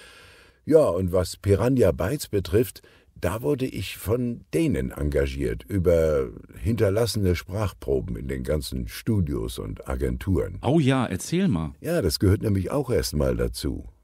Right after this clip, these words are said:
Speaker 1: Klinkenputzen in den Studios. „Hallo, ich bin der Neue, bitte hört doch mal.“
Speaker 2: <laughs>
Speaker 1: Also das hat erst mal viel Zeit gekostet. Aber anders wird das nix. Da muss der direkte Kontakt da sein.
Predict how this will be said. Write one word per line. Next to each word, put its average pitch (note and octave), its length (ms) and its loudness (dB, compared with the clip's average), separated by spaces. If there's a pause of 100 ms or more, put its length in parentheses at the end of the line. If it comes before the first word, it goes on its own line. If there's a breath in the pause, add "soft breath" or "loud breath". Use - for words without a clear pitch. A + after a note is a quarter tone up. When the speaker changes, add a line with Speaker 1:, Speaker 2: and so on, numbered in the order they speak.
Speaker 1:
Klinkenputzen D#2 920 0
in A#1+ 160 -6
den C#2+ 160 0
Studios. D2 800 -2
„Hallo, F#2 600 4
ich - 140 -20
bin E2 180 0
der C#2 160 0
Neue, F#2+ 580 0
bitte C#2+ 320 -2
hört E2 320 2
doch G2+ 180 4
mal.“ G#2 460 2
Speaker 2:
<laughs> E3+ 100 6 (800 loud breath)
Speaker 1:
Also G2 200 4
das G2 220 2
hat A2+ 160 0
erst G#2+ 240 -2
mal F#2 320 0
viel B2+ 380 2
Zeit F#2 340 0
gekostet. - 800 -6 (160)
Aber B1 540 -6
anders D2+ 580 -2
wird D3 320 -2
das - 220 -2
nix. - 440 -8 (440 loud breath)
Da C2+ 100 -2
muss G2+ 240 2
der E2+ 140 2
direkte D#2 520 -2
Kontakt D2 560 -4
da B1+ 220 -6
sein. - 360 -10